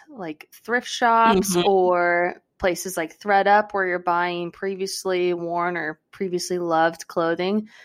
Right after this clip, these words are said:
Speaker 1: because then you're still getting those items that you were ideally looking for, but at a reduced price. So just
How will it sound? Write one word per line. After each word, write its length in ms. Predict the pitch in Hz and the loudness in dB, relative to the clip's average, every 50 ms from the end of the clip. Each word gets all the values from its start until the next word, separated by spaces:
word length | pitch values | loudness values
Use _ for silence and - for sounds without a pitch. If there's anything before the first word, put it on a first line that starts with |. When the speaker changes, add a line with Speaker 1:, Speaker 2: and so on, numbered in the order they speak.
| - _ _ | -20 _ _
Speaker 1:
because 260 | 220 214 233 220 202 | -4 -2 -2 0 2
then 220 | 214 214 214 214 | 2 2 2 2
you're 100 | 214 208 | 0 0
still 360 | 202 - - - 208 202 196 | -2 -4 -2 0 2 2 4
getting 500 | 190 196 190 185 185 185 185 180 180 175 - | 2 2 0 0 0 0 -2 -2 -4 -6 -8
those 460 | 175 170 180 175 175 175 175 170 - - | -2 0 2 4 4 4 2 0 -2 0
items 400 | - 196 226 220 220 202 190 185 | 2 2 4 2 2 0 0 0
that 120 | 196 180 190 | -2 -2 0
you 120 | 190 196 | -2 0
were 100 | 190 180 | 2 2
ideally 480 | 170 175 170 175 190 208 220 202 170 156 | 2 0 -2 -2 -2 0 0 0 0 0
looking 420 | 151 165 190 208 - 180 165 165 | 0 -2 -2 -2 -4 -8 -8 -8
for, 360 | - _ - 165 160 156 160 | -10 _ -8 -6 -4 -4 -4
but 160 | 151 165 165 | -2 0 0
at 160 | 165 170 165 160 | 0 0 0 -2
a 40 | |
reduced 480 | 156 156 156 - 170 170 165 - - - | -4 -4 -6 -4 -6 -6 -6 -6 -10 -12
price. 360 | - - 160 147 151 165 - | -6 -4 -4 -2 -4 -4 -6
So 320 | - - - - 170 156 156 | -8 -10 -8 -6 -6 -6 -4
just 260 | - 175 175 - | -6 -8 -8 -8